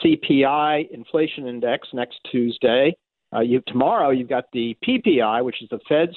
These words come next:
favorite measure of inflation. And then the Fed meets next Wednesday. And th-, those are really, the, I think, the key economic issues sitting out there, uh,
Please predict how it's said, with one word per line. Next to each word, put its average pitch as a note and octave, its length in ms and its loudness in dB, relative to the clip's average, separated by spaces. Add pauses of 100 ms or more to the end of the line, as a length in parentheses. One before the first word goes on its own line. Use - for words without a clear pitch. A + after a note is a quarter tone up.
(120)
favorite A#2+ 400 0 (140)
measure A#2 420 -2
of G2 80 -6
inflation. G#2 720 -2 (520)
And C#3 140 2
then E3 100 4
the D#3+ 120 2
Fed A3 180 2
meets E3+ 260 2
next D#3+ 260 -2
Wednesday. D3 520 0
And C3 100 -2
th-, G3 260 0
those G#3+ 240 2
are D3+ 80 2
really, C#3+ 300 2
the, B2+ 200 2 (140)
I C3+ 100 -2
think, B2+ 120 -4
the A2+ 80 -6
key D3+ 360 2
economic C3 600 -2 (100)
issues B2+ 560 0
sitting A#2 260 0
out A2+ 300 -2
there, A2 280 2 (360)
uh, A2 140 0